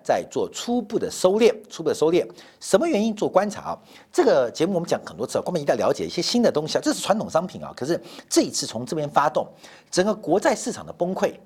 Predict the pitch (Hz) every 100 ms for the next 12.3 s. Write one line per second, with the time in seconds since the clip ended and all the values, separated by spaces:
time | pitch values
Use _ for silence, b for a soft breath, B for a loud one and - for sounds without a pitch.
0 | b b b - 302 202 175 - 73 -
1 | 123 - - 226 220 - 262 131 - -
2 | - 147 - - - - - - 127 -
3 | B B B B 349 311 269 339 254 247
4 | 110 110 131 147 277 170 120 120 - -
5 | 101 - - 101 196 - B B 160 160
6 | 151 127 147 147 - 139 143 B B -
7 | 349 330 131 - 151 175 294 285 147 -
8 | 143 110 - 110 156 110 - - 262 117
9 | 151 156 - 151 165 254 269 - - -
10 | B B 185 139 - 247 196 190 165 165
11 | 113 120 95 101 - b - - 120 101
12 | 123 123 120